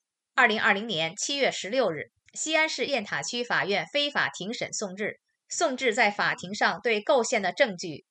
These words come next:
及非法指控全部予以否认。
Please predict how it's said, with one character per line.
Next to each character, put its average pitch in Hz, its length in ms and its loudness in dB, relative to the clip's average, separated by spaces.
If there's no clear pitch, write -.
及 226 260 -2
非 302 240 0
法 202 220 4
指 185 220 -6
控 202 280 -4
全 202 280 0
部 233 240 0
予 294 160 -2
以 180 100 -4
否 - 240 -4
认。 202 200 0